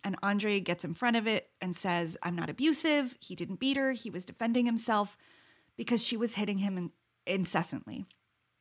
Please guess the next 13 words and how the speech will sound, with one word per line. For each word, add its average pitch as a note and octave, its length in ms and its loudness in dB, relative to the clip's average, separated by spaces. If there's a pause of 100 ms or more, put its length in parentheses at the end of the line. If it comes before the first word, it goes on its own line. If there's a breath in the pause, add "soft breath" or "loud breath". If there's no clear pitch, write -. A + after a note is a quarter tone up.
(120)
In G#3+ 120 2
the A3 160 2
end, B3 200 2
it A3 60 0
was - 140 -2
only A#3 320 2
Lisa G#3 320 -2
that E3 120 -2
was - 140 -2
charged F3 400 -4
with F3 140 -8
first-degree F3 600 -6
arson. E3+ 480 -2